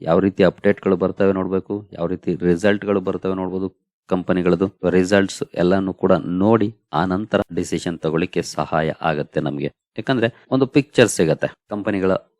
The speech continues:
ಗ್ರೋತ್ ಬಗ್ಗೆ. So ಹಾಗಾಗಿ wait and watch policy better ಅನ್ನೋದು ನನ್ನ ಅಭಿಪ್ರಾಯ. So ನಾನು ಅವಾಗ್ಲೇ ಹೇಳ್ದಾಗೆ in case ನಿಮ್ಗೆ ಈ ಸ್ಟಾಕ್ ಗಳಲ್ಲಿ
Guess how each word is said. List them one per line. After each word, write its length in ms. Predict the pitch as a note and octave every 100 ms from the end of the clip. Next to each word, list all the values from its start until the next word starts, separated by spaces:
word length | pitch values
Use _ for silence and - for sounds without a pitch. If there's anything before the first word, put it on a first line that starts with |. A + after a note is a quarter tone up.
| -
ಗ್ರೋತ್ 300 | G2 F#2+ -
ಬಗ್ಗೆ. 220 | E2 D2+
So 220 | D2+ -
ಹಾಗಾಗಿ 300 | G#2+ G#2+ G#2+ - G#2
wait 220 | G2 -
and 200 | F#2+ F#2
watch 300 | F2+ - -
policy 460 | F2+ F2 - -
better 300 | F2 E2+ E2
ಅನ್ನೋದು 320 | E2+ F#2+ F2 -
ನನ್ನ 240 | E2+ D#2+ D#2+
ಅಭಿಪ್ರಾಯ. 580 | - D2+ C#2+ - C#2+ - _ _ _
So 80 | G#2+
ನಾನು 140 | G#2+
ಅವಾಗ್ಲೇ 280 | G#2 G#2 G#2
ಹೇಳ್ದಾಗೆ 340 | G2+ G2+ F#2+ E2+ _ -
in 120 | A#2
case 360 | A2+ A2 G#2+ -
ನಿಮ್ಗೆ 320 | G2 F#2+ F#2 -
ಈ 200 | F#2 E2+ _ _
ಸ್ಟಾಕ್ 360 | - - E2 E2
ಗಳಲ್ಲಿ 340 | E2+ E2+ -